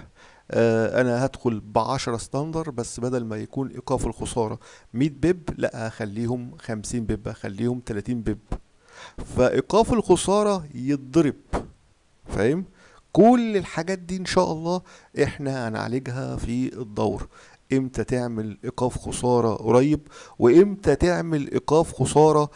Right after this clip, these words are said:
آه، بعيد، تمام؟ كل الكلام ده،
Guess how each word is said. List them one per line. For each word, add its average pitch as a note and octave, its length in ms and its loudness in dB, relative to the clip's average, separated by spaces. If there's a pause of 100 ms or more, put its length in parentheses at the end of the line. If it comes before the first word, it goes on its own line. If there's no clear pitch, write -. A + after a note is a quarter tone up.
(220)
آه، A#2 300 6
بعيد، G#2+ 460 0 (300)
تمام؟ C#3 420 0
كل D3 300 2
الكلام C3 480 -4
ده، F3 240 -2